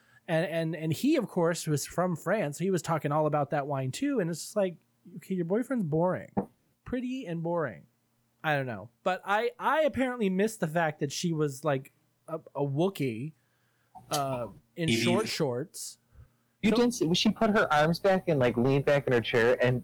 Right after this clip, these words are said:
Speaker 3: it was just hair.
Speaker 1: It,
Speaker 3: It's good
Speaker 1: like,
Speaker 3: for her, maybe. I don't
Speaker 1: like,
Speaker 3: know. I don't
Speaker 1: how
Speaker 3: have the
Speaker 1: much
Speaker 3: confidence.
Speaker 1: hair? Are we, like, is this, like,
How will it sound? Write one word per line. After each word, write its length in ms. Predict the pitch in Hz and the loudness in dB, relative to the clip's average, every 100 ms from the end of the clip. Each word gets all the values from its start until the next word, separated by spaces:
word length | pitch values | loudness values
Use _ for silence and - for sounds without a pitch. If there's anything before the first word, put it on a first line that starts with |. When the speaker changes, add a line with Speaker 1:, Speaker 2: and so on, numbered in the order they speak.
| - | 2
Speaker 3:
it 140 | 135 131 | 2 4
was 340 | 139 117 - - | 2 2 -6 -4
just 280 | 120 - - _ _ _ - | -2 -2 -10 _ _ _ 0
hair. 540 | 113 110 80 65 82 - _ _ - - - - - _ - - _ _ - | 4 4 4 2 -2 -6 _ _ -20 -20 -14 -12 -12 _ -18 -18 _ _ -10
Speaker 1:
It, 160 | 196 135 | -6 -4
Speaker 3:
It's 100 | - | 0
good 140 | 185 | 0
Speaker 1:
like, 120 | 226 | 0
Speaker 3:
for 100 | 165 | 0
her, 220 | 123 113 92 | 2 4 4
maybe. 300 | 90 87 104 | 4 4 4
I 100 | 131 | 4
don't 140 | 127 | 4
Speaker 1:
like, 20 | |
Speaker 3:
know. 40 | 107 | 4
I 220 | 95 98 | 4 4
don't 120 | 127 | 4
Speaker 1:
how 60 | 127 | 2
Speaker 3:
have 80 | 113 | 2
the 80 | |
Speaker 1:
much 100 | - | 2
Speaker 3:
confidence. 500 | 123 113 101 92 131 | 0 2 2 2 0
Speaker 1:
hair? 80 | 113 - | -4 -10
Are 140 | 190 226 | -4 -4
we, 100 | 262 | -2
like, 320 | 240 214 - _ | -2 -2 -4 _
is 220 | 233 240 | -2 0
this, 260 | 302 311 - | 0 -2 0
like, 420 | 277 254 226 | 0 2 -2